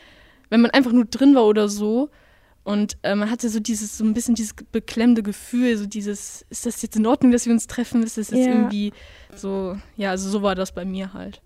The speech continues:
Speaker 2: Ja, das kann ich nachvollziehen. Man hat halt immer so Angst gehabt, dass es illegal
Speaker 1: Ja.
Speaker 2: ist oder so. <laughs> Oder auch, ähm, wenn man dann zu zweit draußen war, hat man sich immer, man hat nichts gemacht, man, es, alles ging nach den Regeln und so weiter.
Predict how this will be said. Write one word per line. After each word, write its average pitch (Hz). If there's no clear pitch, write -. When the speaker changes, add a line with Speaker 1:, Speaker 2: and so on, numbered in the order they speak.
Speaker 2:
Ja, 240
das 240
kann 254
ich 262
nachvollziehen. 233
Man 240
hat 254
halt 247
immer 226
so 226
Angst -
gehabt, 226
dass 233
es 214
illegal 240
Speaker 1:
Ja. 240
Speaker 2:
ist 285
oder 220
so. -
<laughs> 262
Oder 262
auch, 247
ähm, 240
wenn 240
man 247
dann 240
zu 226
zweit 240
draußen 262
war, 254
hat 262
man 233
sich 226
immer, 240
man 233
hat 311
nichts -
gemacht, 247
man, 233
es, 247
alles 302
ging 269
nach 262
den 226
Regeln 240
und 226
so 233
weiter. 247